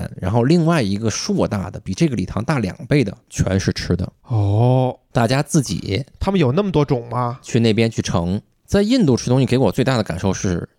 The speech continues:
Speaker 1: 我完全不知道这个东西是什么做的，我也不想问它是什么做的。
Speaker 2: 你也看不出来。
Speaker 1: 我根本看不出来它是什么做的。
Speaker 2: 你不想探听。
Speaker 1: 各种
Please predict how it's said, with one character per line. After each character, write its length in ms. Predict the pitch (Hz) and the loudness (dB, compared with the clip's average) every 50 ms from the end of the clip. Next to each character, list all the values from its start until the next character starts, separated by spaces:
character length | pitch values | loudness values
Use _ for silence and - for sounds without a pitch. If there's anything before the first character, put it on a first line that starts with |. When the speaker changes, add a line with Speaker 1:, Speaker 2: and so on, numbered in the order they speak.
| _ _ _ _ _ _ _ _ _ _ _ | _ _ _ _ _ _ _ _ _ _ _
Speaker 1:
我 140 | - 95 92 | 0 0 2
完 180 | 90 92 104 151 | 2 2 2 2
全 180 | 156 - 98 | 2 0 0
不 100 | 95 - | 2 2
知 80 | 98 - | 2 2
道 60 | 95 | 2
这 100 | 92 - | 2 2
个 60 | 98 | 0
东 140 | 92 90 95 | 2 2 2
西 40 | 92 | 4
是 80 | 92 92 | 2 2
什 140 | - 85 | 2 0
么 60 | 82 87 | 0 2
做 240 | - 117 98 85 | 2 2 0 0
的， 100 | 82 - - - - - - - - - - - - - _ _ _ - | -2 -6 -10 -12 -12 -12 -12 -14 -20 -20 -20 -20 -20 -20 _ _ _ 0
我 100 | - 120 | 2 2
也 60 | 151 | 2
不 100 | 156 - | 4 2
想 180 | 208 - - 95 - 113 | 0 -2 -2 -6 -4 0
问 220 | 127 151 156 147 | 0 0 0 0
它 160 | - - 113 | -2 -2 -2
是 60 | 98 92 | -2 -2
什 140 | - - | -2 -4
么 80 | 80 82 | -4 -2
做 200 | - 107 90 82 | -2 0 -2 -2
的。 80 | - 170 | -2 -2
Speaker 2:
你 60 | 156 | 0
也 100 | - - | 0 0
看 240 | - - - 185 139 | -2 -2 -4 -4 -4
不 60 | - | -4
出 140 | - - 185 | -2 0 0
来。 280 | 165 120 127 175 202 - | 0 0 0 -4 -4 -4
Speaker 1:
我 160 | - - 92 90 | -2 -2 -2 -2
根 240 | - - 240 285 | 0 0 0 0
本 160 | 294 - 117 104 | 0 -2 -4 -2
看 180 | - - 110 | -2 0 0
不 60 | 104 | 0
出 100 | 95 - | 0 2
来 120 | 107 98 95 | 0 0 0
它 100 | - 104 | 0 -4
是 80 | 98 | -6
什 100 | 87 - | -4 -2
么 80 | 90 85 | -2 -2
做 200 | 85 98 90 80 | 0 0 -2 -2
的。 100 | 80 - | -2 -4
Speaker 2:
你 80 | 175 160 | -2 -2
不 200 | 143 - 233 220 | 0 2 2 2
想 180 | - 160 131 - | 2 0 -2 -2
探 240 | - - 247 160 | -2 -2 -2 -2
听。 320 | 143 - - 262 262 240 - - | -2 0 0 0 0 -2 -6 -2
Speaker 1:
各 160 | - 226 214 | 2 2 2
种 400 | 156 139 120 113 110 113 113 110 | 2 2 2 2 2 2 0 -2